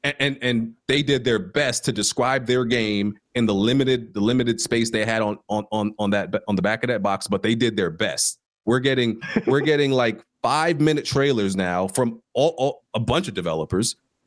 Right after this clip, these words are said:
Speaker 1: And in that five-minute trailer, they tell you nothing.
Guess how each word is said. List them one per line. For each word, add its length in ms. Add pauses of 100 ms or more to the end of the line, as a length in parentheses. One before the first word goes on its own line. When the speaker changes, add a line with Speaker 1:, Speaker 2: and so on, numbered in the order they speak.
(280)
Speaker 1:
And 160
in 100
that 140
five-minute 420
trailer, 280
they 120
tell 260
you 160
nothing. 500